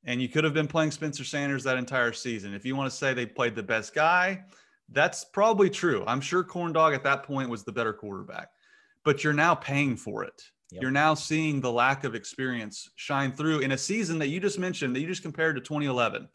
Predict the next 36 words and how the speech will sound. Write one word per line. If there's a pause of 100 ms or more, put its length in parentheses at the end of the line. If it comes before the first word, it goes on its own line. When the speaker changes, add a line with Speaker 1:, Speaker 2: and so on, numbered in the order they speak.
(260)
Speaker 1:
And
I
totally
agree
with
you. (680)
And
why
did
they
lose
that
game? (140)
Because
their
quarterback
wasn't
ready
for
the
moment. (500)
And
I, (420)
I
don't
know.
I
just, (360)
to
me,
that,
that
is
a
huge
misjudgment